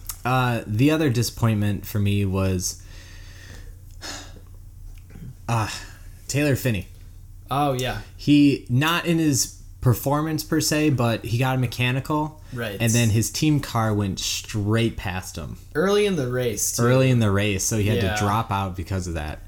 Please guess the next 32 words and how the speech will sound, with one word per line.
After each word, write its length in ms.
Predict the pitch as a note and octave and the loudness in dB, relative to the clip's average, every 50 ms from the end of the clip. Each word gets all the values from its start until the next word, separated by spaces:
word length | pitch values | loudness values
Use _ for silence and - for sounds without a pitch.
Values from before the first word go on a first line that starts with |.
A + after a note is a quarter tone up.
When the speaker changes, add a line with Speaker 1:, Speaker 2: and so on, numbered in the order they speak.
| - - | -8 -4
Speaker 2:
That 180 | D3 D3+ D#3+ | -2 0 0
is 120 | E3+ D#3+ D3+ | 0 0 0
a 40 | C#3+ | 0
bummer. 460 | A#2+ B2+ B2 C3 C3 C3 C3 B2+ G#2+ | 0 -2 -2 -2 -2 0 0 -2 -2
I 120 | G#2 B2+ | -2 -2
know 440 | C3 C3 C3 C3 C3 B2+ B2+ B2+ - - - - - - - - - - - | -2 -2 -2 0 -2 -2 -2 -4 -6 -10 -16 -18 -20 -20 -20 -20 -20 -18 -10
this 280 | - C#3 D3+ D3 - - | -2 0 0 0 0 -2
was, 200 | C#3+ C#3 B2+ A#2+ | -2 -4 -2 -2
like, 520 | B2 A#2+ A#2 A2+ A2 A2 G#2+ - - - - - - - - | -2 -2 -2 -2 -2 -4 -4 -8 -14 -16 -18 -18 -18 -10 -4
this 260 | C3+ D3+ D#3+ - - | -2 -2 0 0 -2
was 280 | F3+ D#3+ C3+ A#2+ A2+ - | -2 -2 -2 -2 -4 -8
probably 720 | - - C3 C3+ C3 B2+ B2 B2 C3 B2+ A#2+ A#2 A#2 A2 | -6 -4 -4 -2 -2 -4 -4 -4 -2 -2 -2 -2 -4 -4
the, 580 | A2 A2 - A#2+ A#2+ A#2 A#2 A2+ A2+ A2 G#2+ - - - - - - - - - | -6 -6 -4 -4 -4 -2 -2 -4 -4 -6 -6 -8 -12 -18 -18 -20 -20 -18 -12 -8
the 140 | C3 B2+ B2 | -6 -4 -2
race 260 | A#2+ A#2+ B2 A#2+ - | -2 -2 -2 -2 -2
that 100 | C3 A#2+ | -4 -4
had 140 | B2 A#2+ A2+ | -4 -4 -4
the 60 | A2+ | -4
most 280 | A2+ A2+ A2 G#2+ - - | -6 -6 -6 -8 -8 -10
promise 400 | - A#2 A2+ A2 A2 A#2+ A#2+ - | -8 -6 -6 -4 -4 -4 -4 -4
for 120 | - C#3+ | -4 -4
Finney. 300 | C#3+ D3 C#3+ D3 D3 D3+ | -4 -4 -4 -2 -2 -2
He 120 | C#3 B2 | -2 -2
got 140 | A#2+ A#2 G#2+ | -2 -2 0
Speaker 1:
Yeah. 180 | G#2+ G#2+ G2+ G2+ G2 | 0 0 0 0 -2
Speaker 2:
eighth 100 | F#2+ - | -4 -6
place 320 | - A#2 A#2 A2+ - - | -8 -6 -6 -6 -6 -6
in 40 | C3 | -6
this 160 | B2+ - - | -6 -6 -4
race 240 | B2+ B2+ B2+ - - C3+ | -4 -2 -2 0 0 0
last 320 | C3 C3 C3 - - - | -2 0 -2 -4 -4 -4
year. 320 | C3+ C3+ C3+ C#3 D3 C#3 | -4 -2 -2 -4 -4 -6